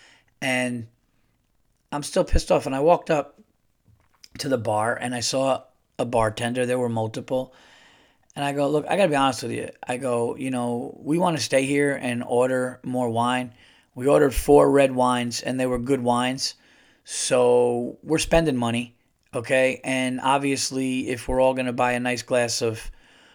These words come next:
red wine, we're probably gonna buy another. So we're gonna keep buying wine from you, and it's not cheap. So, you know, to treat people like, you know, that, you know, the way that, that manager talked to us, and they were like, "What'd she say? What'd she say?"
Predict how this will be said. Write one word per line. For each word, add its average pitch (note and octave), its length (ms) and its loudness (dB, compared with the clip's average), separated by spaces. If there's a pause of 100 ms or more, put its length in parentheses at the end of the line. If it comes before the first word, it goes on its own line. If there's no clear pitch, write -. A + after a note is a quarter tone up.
(140)
red B2+ 220 2
wine, D3+ 280 4
we're C3+ 60 0
probably D3 280 2
gonna C#3 160 0
buy B2+ 220 2
another. A#2+ 420 -2 (460)
So C3+ 460 2
we're D3+ 200 -2
gonna F#3+ 140 2
keep - 180 -4
buying C#3+ 280 4
wine B2+ 280 4
from B2+ 220 -4
you, B2+ 260 -2
and B2+ 140 -4
it's A#2+ 160 -4
not C3+ 200 0
cheap. - 440 -6
So, D3+ 680 0 (520)
you F3 160 -2
know, D3 340 -2 (280)
to - 120 -8
treat - 380 -6
people D3 340 -4
like, C3 340 -4 (760)
you C#3+ 120 -4
know, B2+ 360 -2
that, B2+ 520 0
you C#3 140 -4
know, C3 180 -2
the B2+ 100 -4
way C3+ 200 0
that, C3+ 260 0
that C3+ 180 -2
manager C3+ 420 -2
talked E3 320 -2
to C#3 100 -4
us, A#2 160 -8
and A#2+ 100 -6
they A#2+ 80 -6
were B2 120 -4
like, A#2 140 -6
"What'd C3+ 180 -4
she C#3+ 120 -4
say? B2+ 320 -4
What'd A#2 220 -4
she B2+ 120 -8
say?" C3 360 -6